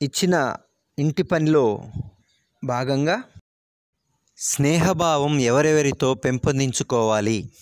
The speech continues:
ఈ ప్రశ్నకి జవాబుగా మీరందరూ రాసే ఉంటారు.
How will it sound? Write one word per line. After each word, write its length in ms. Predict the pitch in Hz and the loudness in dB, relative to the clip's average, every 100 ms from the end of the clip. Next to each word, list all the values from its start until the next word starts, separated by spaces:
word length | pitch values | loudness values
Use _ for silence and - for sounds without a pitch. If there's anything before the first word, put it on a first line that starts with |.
| - - _ _ _ _ _ _ _ | -20 -20 _ _ _ _ _ _ _
ఈ 100 | 143 | -4
ప్రశ్నకి 500 | 143 139 127 - 139 | -2 -2 -4 -4 -6
జవాబుగా 600 | 110 104 104 107 110 180 254 _ _ _ _ _ _ - | -2 0 0 -2 -2 -2 -4 _ _ _ _ _ _ -6
మీరందరూ 460 | 110 117 123 143 | -4 0 2 2
రాసే 400 | 120 107 113 160 | 2 0 0 0
ఉంటారు. 460 | 143 131 135 139 | 0 0 -2 -2